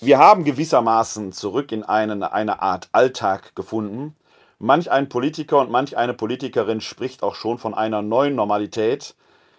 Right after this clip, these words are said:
Da kräuseln sich mir persönlich immer ein wenig die Nackenhaare, weil ich diese Normalität gar nicht so haben will.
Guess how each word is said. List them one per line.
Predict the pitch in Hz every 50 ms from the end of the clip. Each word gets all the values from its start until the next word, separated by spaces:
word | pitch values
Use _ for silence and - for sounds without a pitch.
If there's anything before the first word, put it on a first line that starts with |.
| _ _
Da | - 98
kräuseln | - - - 139 156 156 139 127 110
sich | 110 104 113
mir | 131 151 151
persönlich | 156 123 110 110 131 143 139 135 -
immer | 131 131 135 120
ein | 120 113 107
wenig | 120 120 120 - -
die | 113
Nackenhaare, | 104 107 120 - - 120 120 120 120 120 120 117 123 120 120 113 _ _ _ _ _ _ _ _ _ _ _ _
weil | - 110 117
ich | 117 113
diese | - 131 123 123
Normalität | 117 113 113 117 117 113 110 - - 110 113 113 -
gar | - 104 104 107
nicht | 110 104 -
so | 85 104 104 104 107 110 - - -
haben | - 101 110 120 123 113 101 101
will. | 95 95 80 69